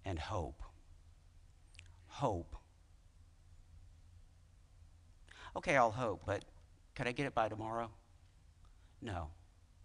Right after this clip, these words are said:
No, God says. Isaiah chapter forty.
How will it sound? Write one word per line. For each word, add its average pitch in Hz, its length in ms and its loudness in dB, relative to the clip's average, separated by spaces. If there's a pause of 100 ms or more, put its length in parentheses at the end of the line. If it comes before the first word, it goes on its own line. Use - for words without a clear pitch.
(1600)
No, 117 200 6
God 87 280 4
says. 85 380 0 (2250)
Isaiah 107 520 6 (4000)
chapter 117 380 4
forty. 95 460 0